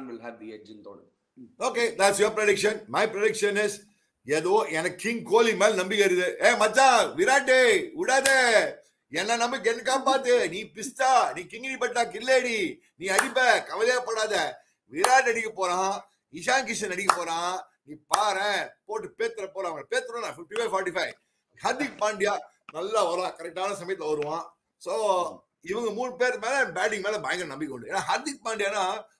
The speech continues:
Speaker 2: ஒரு பிக் மேட்ச் பிளேயர், அதை பிடிக்கும் அவன்கிட்ட எனக்கு.
Speaker 1: அந்த ஓ டி ஐஸ்ல, ச-, நீங்க இப்ப ஹர்திக் பாண்டியான்னு சொன்னீங்க,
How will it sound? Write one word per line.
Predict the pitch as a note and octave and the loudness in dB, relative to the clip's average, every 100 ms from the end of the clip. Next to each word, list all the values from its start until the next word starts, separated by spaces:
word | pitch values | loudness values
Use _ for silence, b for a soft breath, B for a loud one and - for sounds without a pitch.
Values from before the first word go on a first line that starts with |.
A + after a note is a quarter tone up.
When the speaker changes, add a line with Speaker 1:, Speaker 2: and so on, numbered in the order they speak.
| G3 | -4
Speaker 2:
ஒரு | G#3+ G3 | -2 -4
பிக் | G#3+ | -4
மேட்ச் | C4 - F3+ | -2 -2 -2
பிளேயர், | D3 D3+ D#3+ | -2 -2 0
அதை | D#3+ | -2
பிடிக்கும் | - G3+ D3 | -4 -8 -8
அவன்கிட்ட | C3 G#2+ | -10 -16
எனக்கு. | F#2 _ _ _ _ _ _ - | -20 _ _ _ _ _ _ -8
Speaker 1:
அந்த | C4+ D4+ D4+ | -4 -2 0
ஓ | G4 | 0
டி | F#4+ D4 | 2 0
ஐஸ்ல, | A3+ F3 F#3+ G#3+ | 0 -2 -2 0
ச-, | G3+ F#3 D#3+ | 0 2 0
நீங்க | F#3 G3 F#3+ | -2 -8 -6
இப்ப | E3+ | -4
ஹர்திக் | F#3 B3+ A#3+ | -4 -4 -4
பாண்டியான்னு | G#3+ G#3 G3 | -2 -4 -6
சொன்னீங்க, | F3+ F#3+ | -8 -8